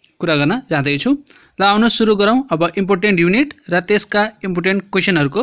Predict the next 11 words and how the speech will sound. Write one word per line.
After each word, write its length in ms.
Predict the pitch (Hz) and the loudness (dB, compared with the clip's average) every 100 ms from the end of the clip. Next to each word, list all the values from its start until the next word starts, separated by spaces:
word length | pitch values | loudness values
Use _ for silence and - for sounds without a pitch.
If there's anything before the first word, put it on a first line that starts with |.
| 302 _ 156 | -6 _ -4
बारेमा। 440 | 151 143 143 143 - _ | -2 -2 -6 -10 -18 _
यहाँ 180 | 170 185 | -2 0
हेर्न 160 | 190 202 | 0 0
सक्नुहुन्छ, 400 | 196 180 185 165 254 285 - | -2 -2 0 0 0 -2 -4
as 240 | 185 208 196 | 0 2 2
usual 400 | 190 165 202 294 _ _ _ _ - | 0 2 0 -2 _ _ _ _ -4
अरू 140 | 190 208 | 0 0
सब्जेक्टहरूको 560 | 202 190 196 190 180 185 | 0 -2 0 0 0 0
जस्तै 280 | 202 - 180 254 _ - 165 | -2 -2 -4 -4 _ -14 -4
ग्रुप 260 | 170 202 | -2 0
एमा 280 | 202 190 190 | 0 0 0